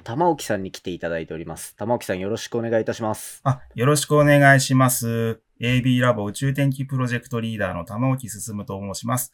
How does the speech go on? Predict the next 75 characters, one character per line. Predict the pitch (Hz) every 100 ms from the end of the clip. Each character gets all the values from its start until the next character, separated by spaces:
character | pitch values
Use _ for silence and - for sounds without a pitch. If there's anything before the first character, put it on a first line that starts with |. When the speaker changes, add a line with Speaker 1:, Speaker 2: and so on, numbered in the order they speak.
| _ 117
Speaker 2:
今 | 107
日 |
は | 87
よ |
ろ | 101
し | -
く | 123
お |
願 | 117 101
い |
し | 98
ま | 87 78 73
す。 | - - _ _ _ _
Speaker 1:
は | - 131
い、 | 127 - _
よ | 110
ろ | 110
し | -
く | 117
お |
願 | 113 113
い |
し | 113 117
ま | 117
す。 | - - - _ _ _ _
先 | - 196
週 | - 185 175
は | 160
で | 104
す | -
ね、 | 87 80 -
宇 | 120
宙 | - 139 135
医 | 135
療 | 117 90 85 -
の | 98
方 | 98 82
か | 78
ら | 73 -
ゲ | - 110
ス |
ト | 104
来 | -
て | - 90
い | 85
た | 95
だ | 101
い | 98
て、 | - 95
い | 92
ろ | 98
い |
ろ | 92 87
お | 98
話 | 101 98 -
い | 90
た | 98
だ | 95
い | 90
た | 87
ん | 76
で |
す | -
け | 76
ど、 | 82 73 _ _ _
今 | - 123
回 | 95
は | 85
ま | 82
た | 90 -
別 | 90 92 95
の | 90
角 | - 92 85
度 | -
で | -